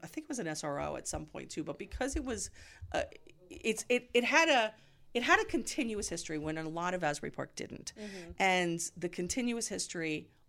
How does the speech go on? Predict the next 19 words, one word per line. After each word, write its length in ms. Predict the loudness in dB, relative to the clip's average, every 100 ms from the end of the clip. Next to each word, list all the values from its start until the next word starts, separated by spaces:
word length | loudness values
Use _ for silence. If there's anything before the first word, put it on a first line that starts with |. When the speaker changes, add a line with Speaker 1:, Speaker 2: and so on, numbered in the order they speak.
| _
Speaker 1:
all 260 | 4 6 6
of 120 | 2
it, 260 | -2 -6 -8 _ _
was 200 | -6 -6
very, 500 | -6 -6 0 2 2
very 260 | -2 -4 -6
compelling 520 | -8 -8 -8 -6 -8 -12 -18 -10
because 360 | -6 0 0 0 0
it 120 | 2
was 200 | 2 2
never 480 | 0 2 2 2 -2
people 340 | -4 -10 -10 -8
who 160 | -6
knew 240 | -4 -6 -6
each 180 | -6
other 320 | -6 -6 -10 -14 _ _ -18
telling 320 | -6 -4 -4
the 40 | -6
story. 520 | -8 -10 -12 -14